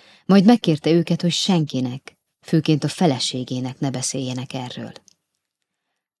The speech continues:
Hamarosan el is szegényedett, s ennek egyedül a jó szívűsége volt az oka. Becsületessége közismert volt. Soha nem csapta be vevőit.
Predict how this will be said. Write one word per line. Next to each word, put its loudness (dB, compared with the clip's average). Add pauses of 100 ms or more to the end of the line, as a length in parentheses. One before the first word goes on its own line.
(240)
Hamarosan 6
el 0
is 0
szegényedett, -8 (120)
s -6
ennek 4
egyedül 0 (260)
a -2
jó 4
szívűsége -4
volt -6
az -6
oka. -14 (1040)
Becsületessége 4
közismert -4
volt. -12 (400)
Soha 6
nem 2
csapta -8
be -8
vevőit. -12